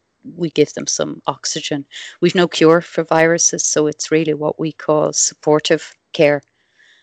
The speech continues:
But sometimes that's what a baby needs for, for a day or two, and then they fight the virus themselves and get home. So generally the cutoff for me is the feeding and how your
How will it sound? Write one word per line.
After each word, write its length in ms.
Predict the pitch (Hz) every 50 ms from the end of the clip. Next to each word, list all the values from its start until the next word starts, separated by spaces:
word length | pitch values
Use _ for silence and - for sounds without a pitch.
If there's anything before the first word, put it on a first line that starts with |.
| _ _ -
But 100 | 180 -
sometimes 360 | - 269 247 240 214 196 -
that's 260 | - 160 - - -
what 80 | 147 147
a 60 | -
baby 320 | - 147 147 147 - 147
needs 560 | 143 143 147 147 - - - - - - - _ _
for, 260 | _ - 143 143 -
for 240 | - - - 151 147
a 80 | 143 139
day 220 | - 147 143 147
or 80 | 147 151
two, 280 | - - 165 165 160
and 140 | 156 147 143
then 140 | 139 139 135
they 80 | 143
fight 320 | 139 - - 147 143 143 -
the 100 | - 143
virus 440 | 147 147 147 143 143 147 - - -
themselves 520 | - - - - 151 147 143 143 139 -
and 120 | - -
get 160 | - 151 147 -
home. 280 | - 143 143 139 139 - _ - - - - - - -
So 100 | - -
generally 400 | 196 - 226 233 240 233 220 208
the 120 | 175 - -
cutoff 600 | - - - - 165 - 175 165 156 - - _
for 160 | - - 165
me 280 | 156 156 151 151 165 160
is 160 | 160 165 -
the 80 | - 160
feeding 480 | - - - 160 165 156 185 208 226 - _ _ _ _ _ _
and 160 | - 156 156
how 240 | 147 - 160 160 160
your 300 | 156 156 151 147 147 139